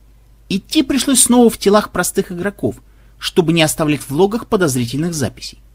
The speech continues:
Внучки и Макмед, перед тем, как выйти из игры в прошлый раз, не стали возвращаться в город,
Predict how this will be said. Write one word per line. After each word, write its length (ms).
Внучки 420
и 20
Макмед, 420
перед 200
тем, 180
как 180
выйти 240
из 140
игры 220
в 80
прошлый 340
раз, 200
не 120
стали 300
возвращаться 540
в 60
город, 280